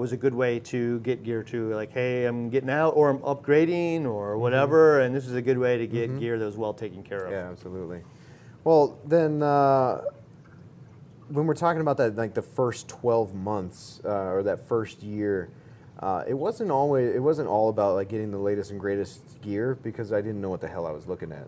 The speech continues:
Speaker 2: I mean,
Speaker 1: Mm-hmm.
Speaker 2: I just wanna make sure that I can keep these coral things alive.
Speaker 1: For me, it was get the cheapest.
Speaker 2: Uh, yeah.
Speaker 1: Uh,
Speaker 2: Well, and it was,
Speaker 1: yeah.
Speaker 2: yeah, for sure, that too. Uh, and so th-, that first year, it was, uh, it,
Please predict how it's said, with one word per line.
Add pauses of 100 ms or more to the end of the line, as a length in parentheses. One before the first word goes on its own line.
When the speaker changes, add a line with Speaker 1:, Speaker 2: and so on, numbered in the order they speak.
Speaker 2:
I
mean,
Speaker 1:
Mm-hmm.
Speaker 2:
I
just
wanna
make
sure
that
I
can (300)
keep (180)
these
coral
things
alive. (280)
Speaker 1:
For
me,
it
was (120)
get
the
cheapest.
Speaker 2:
Uh,
yeah.
Speaker 1:
Uh, (140)
Speaker 2:
Well,
and
it
was,
Speaker 1:
yeah.
Speaker 2:
yeah,
for
sure,
that
too. (420)
Uh, (220)
and (500)
so
th-,
that
first
year,
it
was,
uh,
it,